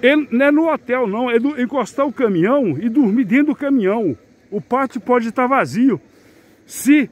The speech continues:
não abastecer, não dorme. Então, pessoas, pacientes, por exemplo, que precisavam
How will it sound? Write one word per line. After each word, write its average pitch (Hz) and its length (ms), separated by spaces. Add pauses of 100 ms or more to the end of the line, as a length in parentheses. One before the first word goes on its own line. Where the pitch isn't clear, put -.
não 277 240
abastecer, 247 760 (240)
não 240 220
dorme. 156 480 (1700)
Então, 233 520 (760)
pessoas, 214 580
pacientes, 214 720
por 185 140
exemplo, 165 420
que - 80
precisavam 180 400